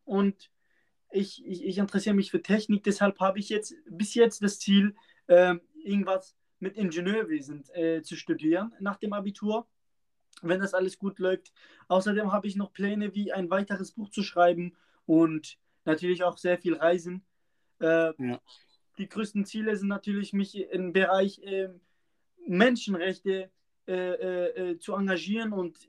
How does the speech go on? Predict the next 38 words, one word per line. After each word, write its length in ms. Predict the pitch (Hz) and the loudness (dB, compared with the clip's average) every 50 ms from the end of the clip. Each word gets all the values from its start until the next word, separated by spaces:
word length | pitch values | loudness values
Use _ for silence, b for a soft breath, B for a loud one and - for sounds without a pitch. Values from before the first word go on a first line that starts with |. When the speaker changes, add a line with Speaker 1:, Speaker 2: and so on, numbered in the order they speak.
| - - | -10 -6
Speaker 1:
mich 320 | 180 185 185 175 - - | -4 -4 -4 -6 -8 -6
groß 260 | - 185 190 208 202 - | -2 0 2 2 0 0
zu 100 | - 190 | 0 4
machen. 360 | 180 185 180 - - 190 190 | 4 4 4 4 0 -2 -2
Ich, 280 | - 180 165 - - 170 165 | -4 -8 -10 -10 -12 -10 -6
das 180 | 160 170 170 - | -6 -4 0 2
war 80 | 185 | 2
auch 100 | 185 185 | 2 2
der 120 | - 196 175 | 0 -2 -4
Grund, 240 | - - 185 180 170 | -4 -6 -6 -4 -4
weshalb 340 | 185 180 - 185 180 - | -4 -2 0 -2 -2 -2
ich 100 | 196 - | -6 -8
mir 120 | - 190 185 | -8 -8 -4
vor 160 | - 185 180 | -2 -2 -2
einigen 340 | 190 196 196 196 185 185 175 | -2 -2 -4 -4 -4 -6 -6
Tagen 400 | - 170 180 185 190 190 196 190 b b b b b b - | -4 -2 -2 -2 -2 -4 -8 -12 b b b b b b 4
bei 120 | 180 175 | 4 6
der 80 | 180 180 | 6 4
Düsen 360 | 160 175 190 170 185 175 - | 2 -2 -6 -4 -4 -4 -4
Tek 220 | - 220 214 - | -4 -4 -4 -2
halt, 180 | 185 165 143 139 | -4 -4 -4 -4
die 100 | 156 151 | -6 -4
Journalisten, 760 | - 156 156 156 160 160 185 190 - - - 156 147 143 139 | -2 -2 0 0 -2 -2 -4 -6 -8 -10 -8 -8 -6 -6 -6
die 160 | 131 135 135 | -4 -4 -2
Jesidin, 520 | 139 143 139 143 175 175 165 170 170 165 - _ _ _ _ _ _ _ _ _ _ | -2 -4 -4 -6 -8 -6 -4 -4 -4 -6 -8 _ _ _ _ _ _ _ _ _ _
weshalb 400 | - 160 202 - 190 180 175 - | 2 2 2 4 2 2 0 0
ich 100 | 190 175 | -4 -4
mich 160 | 190 185 - | -4 -2 0
bei 120 | - 185 175 | 0 0 0
ihr 180 | 180 190 185 | 0 0 0
beworben 540 | - 180 160 156 170 185 202 196 196 165 - | 0 0 2 2 2 2 2 0 -4 -4 -2
hab 200 | 185 185 - - | -2 -4 -2 -2
und, 340 | 180 175 170 170 165 - _ _ _ _ _ _ _ - | -4 -4 -4 -6 -8 -14 _ _ _ _ _ _ _ 0
äh, 220 | 165 170 170 165 | 2 4 4 4
um 180 | 160 190 175 160 | 2 0 -6 -6
Botschafter 520 | 143 202 214 214 - - 160 - - 160 156 | -4 -4 -6 -6 -6 -8 -8 -8 -8 -10 -10
zu 200 | - - 139 127 | -10 -10 -8 -4
werden. 480 | 139 139 143 143 147 156 165 165 - | -2 -2 -2 -2 -2 -4 -6 -8 -10